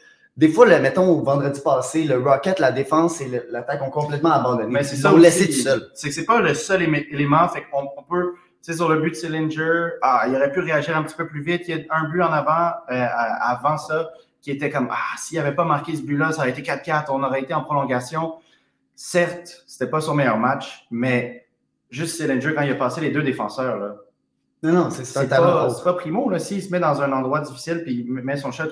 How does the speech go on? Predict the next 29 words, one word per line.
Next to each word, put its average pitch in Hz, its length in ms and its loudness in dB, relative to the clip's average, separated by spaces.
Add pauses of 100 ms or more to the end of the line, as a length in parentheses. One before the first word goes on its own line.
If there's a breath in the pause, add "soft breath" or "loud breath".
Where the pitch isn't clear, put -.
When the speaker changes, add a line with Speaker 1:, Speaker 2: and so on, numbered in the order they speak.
(100)
Speaker 2:
oui, 160 160 -4
Primo 151 260 -4
aurait 139 160 0
pu 139 80 -6
l'arrêter, 120 340 -2
mais 131 300 -2
on 131 60 -8
peut 135 120 -6
dire 143 140 0
la 135 100 6
même 165 160 0
chose 165 220 -4
des 143 80 -2
deux 156 120 -2
fa-, 156 240 -8
défenseurs 139 480 -6
qui - 120 -14
l'ont 127 160 -2
laissé 131 240 -6
rentrer 139 240 -2
dans 131 80 2
la 120 140 2
zone 135 240 -6 (440)
comme 147 220 0
si 139 100 -4
rien 117 140 -4
n'était. - 280 -10 (800)
Pour, 139 320 2
euh, 110 520 0